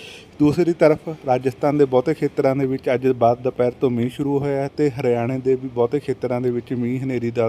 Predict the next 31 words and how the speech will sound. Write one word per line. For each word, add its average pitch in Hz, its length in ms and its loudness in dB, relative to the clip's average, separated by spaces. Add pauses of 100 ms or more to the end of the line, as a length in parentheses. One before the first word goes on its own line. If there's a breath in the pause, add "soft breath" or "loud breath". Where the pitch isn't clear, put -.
ਦੌਰ 117 320 0 (180)
ਅੱਜ 123 180 -2 (200)
ਦੁਪਹਿਰ 127 380 -2
ਤੋਂ 135 180 -4
ਪਹਿਲੋਂ 127 320 -4
ਦਾ 135 120 -2
ਸ਼ੁਰੂ 135 260 -8
ਹੋਇਆ 131 260 -2
ਹੈ, 135 100 -6
ਜਿਹੜਾ 127 280 -4
ਕਿ 143 180 -8
ਅਗਲੇ 123 220 -8
ਕੁਝ 127 160 -10
ਕੁ 127 200 -6 (100)
ਘੰਟਿਆਂ 117 360 -6
ਤੱਕ 131 300 -4 (460 loud breath)
ਜਾਰੀ 127 260 6
ਰਹੇਗਾ। 131 380 2
ਪੰਜਾਬ 135 480 2
ਦੇ 151 100 2
ਵਿੱਚ 143 200 -6
ਵੀ 147 160 -4
ਟੁੱਟਵੇਂ 139 380 0
ਤੌਰ 123 340 -2
'ਤੇ 139 100 2
ਮੀਂਹ 127 240 0
ਹਨੇਰੀ 127 420 -2 (600 loud breath)
ਕਈ 165 180 4
ਖੇਤਰਾਂ 135 440 0
ਦੇ 127 120 2
ਵਿੱਚ 117 220 -6